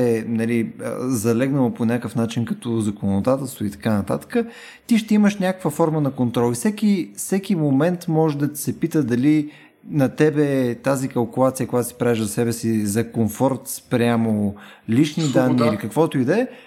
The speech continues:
Speaker 1: свобода и така нататък, съответно дали ти излиза сметката. И да, наистина може по някое време ти, а, комфортът толкова сериозно да е настъпил вече в живота ти, така че да нямаш избор,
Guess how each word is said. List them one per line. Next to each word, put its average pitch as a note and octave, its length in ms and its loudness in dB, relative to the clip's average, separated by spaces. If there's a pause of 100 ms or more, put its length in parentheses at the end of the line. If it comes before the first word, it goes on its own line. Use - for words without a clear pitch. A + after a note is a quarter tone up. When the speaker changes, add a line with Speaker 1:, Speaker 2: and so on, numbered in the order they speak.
Speaker 1:
свобода B2 500 0
и A#2 60 0
така E3 220 -2
нататък, B3+ 420 -2
съответно A3 460 0
дали F3+ 220 0
ти E3 80 0
излиза D3+ 280 2
сметката. - 500 -2 (120)
И A2+ 80 -2
да, G#2+ 320 0
наистина D#3 460 -4
може F3+ 380 0
по D#3 160 -6
някое D#3+ 280 0
време D3 280 0
ти, D3 220 0 (440)
а, A#2+ 260 2
комфортът C#3 640 0
толкова D#3 440 2 (140)
сериозно C3+ 560 0
да A#2+ 160 2
е A#2 40 2
настъпил A#2 480 -2
вече A#2+ 260 0
в G#2+ 40 -2
живота A2+ 400 -2
ти, B2 160 -10
така - 180 -6
че A#2 140 -4
да A2 60 0
нямаш A2+ 380 0
избор, D#3 380 0